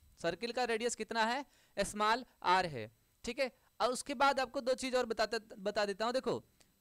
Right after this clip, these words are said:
सर्किल में पेरीमीटर के बजाय सरकमफ्रेंस होता है, यानी कि पेरीमीटर और सरकमफ्रेंस एक ही बात है। तो सरकमफ्रेंस का फार्मूला होता है या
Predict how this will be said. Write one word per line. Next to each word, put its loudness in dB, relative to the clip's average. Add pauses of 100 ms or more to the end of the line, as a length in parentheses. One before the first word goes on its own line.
(140)
सर्किल -2
में -2
पेरीमीटर 0
के -2
बजाय 2
सरकमफ्रेंस -2
होता 0
है, -2 (200)
यानी -2
कि -8
पेरीमीटर -2
और 0
सरकमफ्रेंस -4
एक -4
ही -6
बात -2
है। -8 (320)
तो -4
सरकमफ्रेंस -4
का -2
फार्मूला 0
होता 0
है 0
या 2